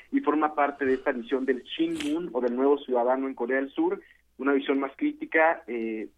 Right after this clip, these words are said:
frente a los abusos del poder en el gobierno, etcétera. Pero la preocupación de este periódico es,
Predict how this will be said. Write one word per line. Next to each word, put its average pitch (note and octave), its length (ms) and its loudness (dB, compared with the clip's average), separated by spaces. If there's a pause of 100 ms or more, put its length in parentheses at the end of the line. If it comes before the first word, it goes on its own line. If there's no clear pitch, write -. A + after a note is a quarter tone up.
(120)
frente B2 240 -2
a - 20 -2
los A#2 160 -4
abusos B2 320 -4
del B2+ 140 -2
poder B2+ 320 0
en B2+ 100 -4
el A#2 60 -8
gobierno, C3+ 420 0
etcétera. A#2 500 -4 (360)
Pero D3+ 120 8
la D3+ 140 6
preocupación E3 600 -2
de G#3 140 2
este G3+ 180 -4
periódico C#3+ 580 0
es, C#3+ 200 2